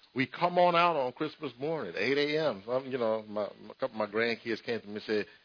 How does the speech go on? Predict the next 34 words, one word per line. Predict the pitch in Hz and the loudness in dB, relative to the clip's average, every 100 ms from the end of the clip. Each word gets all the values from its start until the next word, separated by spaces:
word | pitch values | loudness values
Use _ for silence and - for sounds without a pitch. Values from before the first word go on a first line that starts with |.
| _ - | _ -6
"You | 127 | -2
know, | 120 | 0
that, | 131 185 | 0 0
that's | 190 - | -2 -2
kinda | 208 113 | -4 -2
early." | 80 160 151 85 | 4 6 6 2
I | 101 | -6
mean, | 127 | -2
actually, | 107 - 92 | -2 -4 -10
more | 98 123 | -8 -6
than | 95 | -6
a, | 80 - _ _ | -10 -14 _ _
been | 98 | -16
coming | 95 104 87 | -10 -10 -8
to | |
me, | 101 | -10
"That's | 180 | -6
kinda | 160 123 | -4 -2
early. | 98 190 107 | 0 0 0
Why | 123 | -2
you | 302 | -4
say | 269 - | -4 -2
eight | 185 180 | 0 -2
o'clock?" | - - - _ _ _ _ _ _ | -4 -8 -10 _ _ _ _ _ _
I | - 160 | -4 -4
said, | 165 156 | -2 -2
and | 143 | 4
I | 143 | 4
tell | 143 180 | 4 2
them, | 147 | 2
I | 139 | 0
say, | 147 | -2
"Look, | 147 156 104 113 | -2 2 2 2
if, | 113 120 | 0 0